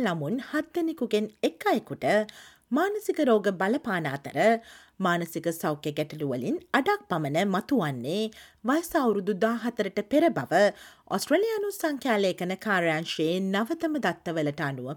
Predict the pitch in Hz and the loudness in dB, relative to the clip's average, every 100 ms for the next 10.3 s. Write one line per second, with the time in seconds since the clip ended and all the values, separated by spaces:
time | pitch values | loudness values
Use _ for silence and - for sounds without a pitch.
0 | - 151 131 123 175 214 165 127 117 95 | -4 -4 -4 -6 -4 -2 -2 -4 -8 -14
1 | - _ _ - _ _ - 185 180 180 | -20 _ _ -20 _ _ -4 2 2 0
2 | 180 165 165 160 143 127 131 135 233 330 | -4 0 0 2 0 0 -4 -2 -4 -2
3 | 339 311 285 247 294 359 185 143 147 196 | 0 0 0 0 0 2 0 0 0 0
4 | 226 - - _ - - 247 220 226 196 | -2 -6 -20 _ -6 2 6 6 4 0
5 | 240 381 240 196 180 - 131 127 170 208 | 0 0 -2 -8 -8 -6 -6 -2 0 0
6 | - - _ - 208 220 - 403 427 392 | -2 -18 _ 0 2 2 4 6 6 0
7 | 233 202 214 196 190 302 359 196 165 131 | -2 0 2 2 2 0 0 0 -2 -2
8 | 135 120 135 254 - - - _ 151 175 | -4 -6 -2 -2 -4 -20 -20 _ 0 4
9 | 330 359 294 269 277 - 240 233 220 208 | 4 2 -4 -2 -4 -2 -2 0 0 0
10 | 208 202 | 0 0